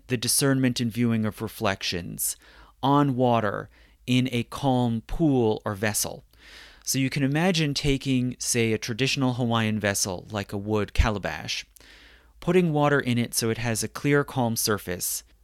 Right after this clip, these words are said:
and then if you look at the reflections on that water,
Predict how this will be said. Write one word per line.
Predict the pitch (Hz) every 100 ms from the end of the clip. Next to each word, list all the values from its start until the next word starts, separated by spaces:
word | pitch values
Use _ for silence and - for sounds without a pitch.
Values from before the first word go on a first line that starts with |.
| _
and | 135 151
then | 190
if | 196 170
you |
look | 156 190 185
at | -
the |
reflections | 135 135 - 247 240 - 123 120
on | 107
that | 104 95
water, | 101 98 90 90 117